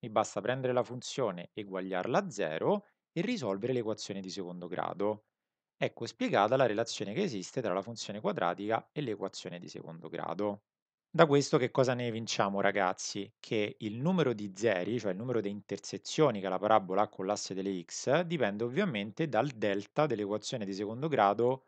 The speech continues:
che ho quando pongo la funzione uguale a zero. In particolare, quindi, come ben so, quando delta è maggiore di zero avrò due soluzioni, ovvero due zeri,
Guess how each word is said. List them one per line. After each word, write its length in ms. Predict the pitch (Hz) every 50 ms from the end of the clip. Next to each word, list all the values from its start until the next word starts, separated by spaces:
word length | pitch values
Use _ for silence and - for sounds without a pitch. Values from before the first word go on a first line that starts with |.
| _ _ _ _ _
che 180 | - 160 147
ho 240 | 110 104 123 143 139
quando 320 | - - 95 104 113 139
pongo 300 | 139 - 101 98 113 131
la 100 | 117 101
funzione 360 | 90 - 101 - - - 113 104
uguale 160 | 95 90 90
a 100 | 87 90
zero. 400 | 101 131 120 104 101 101 98 - _ _ _ _ _ _ _ _ -
In 60 | -
particolare, 600 | - 113 - - - 139 160 151 127 120 135 147
quindi, 360 | - 110 113 117 120 120 120
come 280 | 120 - 110 104 104 98
ben 260 | 95 98 107 117 123
so, 500 | 104 - - 117 98 98 107 139 156 156 -
quando 260 | - 101 98 98 101
delta 360 | 101 107 107 104 - - 98
è 40 | 95
maggiore 380 | 92 92 95 90 95 101 107
di 180 | 120 170 190 156
zero 560 | 120 117 110 101 101 107 131 156 175 190 - _
avrò 300 | 117 107 95 104 120 123
due 380 | 101 92 92 127 147 151 127
soluzioni, 720 | 101 107 95 92 92 - - - - 180 170 135 107 104
ovvero 380 | 107 113 110 95 101 107 131 135
due 380 | 113 101 107 120 127 113 101 87 90
zeri, 540 | - - 131 143 127 104 98 101 95 92